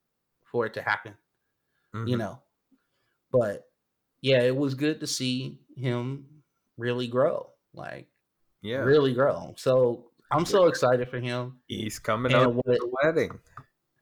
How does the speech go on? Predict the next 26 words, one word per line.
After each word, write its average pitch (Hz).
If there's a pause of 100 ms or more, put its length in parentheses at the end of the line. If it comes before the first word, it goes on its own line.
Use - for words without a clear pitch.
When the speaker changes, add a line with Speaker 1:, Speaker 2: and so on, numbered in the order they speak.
(560)
Speaker 1:
Oh, 127
yeah. 156 (280)
You 110
gonna 110
have -
to -
tell -
us -
about 104
that 101
one. 101 (480)
Speaker 2:
Oh, 95
man, 95 (200)
Speaker 1:
I 92
Speaker 2:
I'm 92
Speaker 1:
think -
I'm 117
gonna 110
be 107
summer 113
leaguing 113
it 104
up. 104 (420)
Speaker 2:
Yeah. 65 (460)
Speaker 1:
<laughs> 165 (1400)
So, -